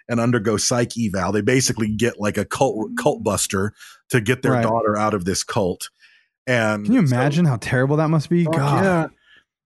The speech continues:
Speaker 1: So the police show up, um, and, uh, Poppy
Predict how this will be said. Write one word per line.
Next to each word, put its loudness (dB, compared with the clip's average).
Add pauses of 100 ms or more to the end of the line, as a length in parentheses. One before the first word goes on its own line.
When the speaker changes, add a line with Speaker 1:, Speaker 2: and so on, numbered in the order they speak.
(220)
Speaker 1:
So 2
the 2
police 2
show 2
up, -4 (420)
um, 2 (100)
and, 2 (240)
uh, 0 (500)
Poppy 2